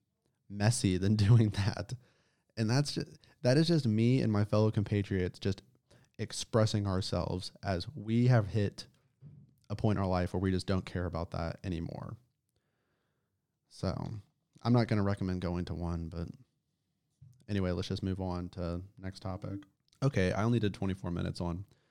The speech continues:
uh, well, I did the open too, so I probably did about twelve and twelve.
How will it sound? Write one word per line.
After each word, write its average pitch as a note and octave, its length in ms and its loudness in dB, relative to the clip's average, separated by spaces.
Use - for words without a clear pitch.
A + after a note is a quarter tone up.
uh, E2+ 320 0
well, C3 120 6
I - 20 8
did A#2+ 160 6
the G#2 100 4
open F#2 240 0
too, F2 240 -4
so - 100 -4
I F2+ 60 0
probably F#2 200 0
did F2 100 0
about E2+ 180 -2
twelve E2+ 260 -4
and E2+ 120 -6
twelve. F2 280 -6